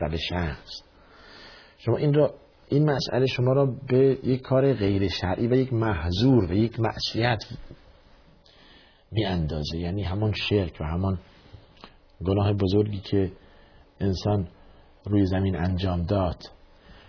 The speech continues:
شما چرا به وسیلهٔ کسی می‌خواید؟ ببینید، توسل یعنی این که شما اعمال صالحی داشته باشید بین خودتون و خدا، بعد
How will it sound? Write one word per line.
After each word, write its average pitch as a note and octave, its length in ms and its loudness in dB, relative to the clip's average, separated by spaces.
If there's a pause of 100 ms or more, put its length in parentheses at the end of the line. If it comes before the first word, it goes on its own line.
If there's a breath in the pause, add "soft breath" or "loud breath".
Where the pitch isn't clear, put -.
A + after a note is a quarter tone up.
(280 soft breath)
شما F#3 220 2
چرا G#3+ 240 4
به B2 360 4
وسیلهٔ C#3 640 4
کسی F#2+ 400 -4
می‌خواید؟ E2+ 260 -4
ببینید، D3+ 300 2 (140)
توسل C#3+ 920 2
یعنی A#2 240 2
این C#3 240 0
که D3 300 2
شما G#2+ 480 2 (1500 loud breath)
اعمال A2 480 4 (120)
صالحی A2 320 4
داشته A2 280 0
باشید F#2 260 0
بین C3+ 180 2
خودتون F#2+ 480 0
و A2+ 100 2
خدا، A#2 500 2 (1800 loud breath)
بعد A#2+ 280 4